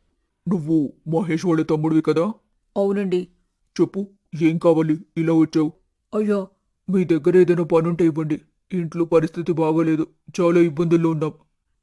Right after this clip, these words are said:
Speaker 1: "మీకు పనా?" మీ అన్న ఇలానే వినయంగా వచ్చి పని అడిగి చెప్పా చేయకుండా పనికి రాకుండా ఆపు చేశాడు. చెప్పా చేయకుండా రాకపోవడం వల్ల లెక్కల్లో ఎన్ని తేడాలొచ్చి ఎన్ని ఇబ్బందులు పడ్డామో తెలుసా? అదేవిధంగా నీకు పనిచ్చి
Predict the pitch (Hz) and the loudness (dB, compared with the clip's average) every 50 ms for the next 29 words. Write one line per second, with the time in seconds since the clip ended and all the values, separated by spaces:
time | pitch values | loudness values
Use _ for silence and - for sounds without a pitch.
0 | _ - - 160 175 185 185 - 190 165 170 156 143 147 139 - _ _ _ _ | _ -8 -4 -2 0 0 0 0 0 0 0 -2 -2 -4 -6 -10 _ _ _ _
1 | _ _ _ - 170 160 160 156 151 147 160 170 170 170 160 160 165 165 175 170 | _ _ _ -6 -4 -4 -2 -2 -4 -2 -2 0 0 2 2 2 2 2 2 0
2 | 170 165 165 165 170 160 170 165 165 160 160 - 175 170 160 139 - _ _ _ | 0 0 0 0 -2 0 0 2 2 0 0 -2 -6 -6 -6 -6 -10 _ _ _
3 | - - 175 156 151 165 165 156 160 170 175 170 - 175 165 175 175 175 165 170 | -8 -6 -4 -4 -2 -2 -2 0 0 -2 -2 0 0 -2 -2 0 -2 -2 0 0
4 | 160 151 - 160 160 156 156 151 - - - 160 156 156 156 180 170 165 156 - | -2 -2 0 -2 0 2 2 0 0 -4 -4 -4 -4 -2 0 2 2 2 2 0
5 | 160 156 156 151 151 156 151 180 160 175 160 151 - 147 139 - - _ _ _ | 0 2 2 4 2 2 0 -2 -2 -2 -2 -2 -2 -4 -4 -4 -8 _ _ _
6 | _ _ _ - 196 185 185 - 190 180 180 175 165 156 175 160 170 165 165 160 | _ _ _ 0 0 0 2 2 2 4 4 2 2 2 -2 -2 0 0 0 0
7 | 160 185 175 180 170 170 165 160 165 165 175 214 233 - _ - - 160 170 170 | 0 -2 0 0 0 0 2 0 0 0 0 -4 -6 -8 _ -12 -4 -2 -2 -2
8 | 170 - 180 214 208 175 170 165 160 156 151 - 170 170 170 180 180 170 160 - | 0 0 0 2 2 2 2 0 0 -2 -2 0 0 2 2 2 2 2 0 -2
9 | - 175 170 160 - - 165 160 160 165 147 151 180 175 180 185 180 170 170 160 | -4 -8 -8 -8 -6 -6 -6 -2 -2 -2 2 2 2 4 4 2 4 2 2 2
10 | 175 165 165 165 - 165 160 - 185 202 - _ _ _ _ _ _ - 165 170 | 2 0 0 0 -2 -2 -2 -2 -4 -8 -8 _ _ _ _ _ _ 0 0 2
11 | 170 180 175 185 160 175 170 160 175 170 156 165 170 - 196 180 - 170 160 165 | 4 4 2 2 0 -2 0 0 0 0 0 -2 -2 0 0 2 2 2 0 0
12 | 160 - 175 170 156 151 | -6 -4 -4 -4 -4 -6